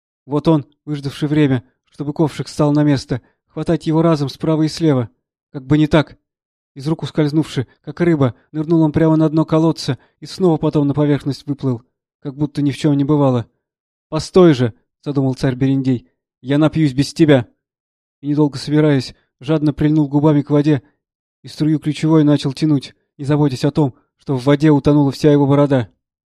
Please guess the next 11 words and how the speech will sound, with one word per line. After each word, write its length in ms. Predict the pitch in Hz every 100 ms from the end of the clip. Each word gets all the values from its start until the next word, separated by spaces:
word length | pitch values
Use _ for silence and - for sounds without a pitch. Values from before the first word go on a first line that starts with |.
| _ _ _ _ _ _
Напившийся 520 | 139 165 156 151 135
вдоволь, 420 | 139 143 147 127 113 _ _
поднять 400 | 143 131 151 143
он 140 | 139
голову 320 | 127 147 143 131
хочет. 440 | - 135 135 - _ _
А 120 | 143
нет, 440 | 147 160 160 -
погоди, 500 | - 135 143 147 120 _ _ _
не 120 | 139
пускают! 640 | 151 160 - 180 156 123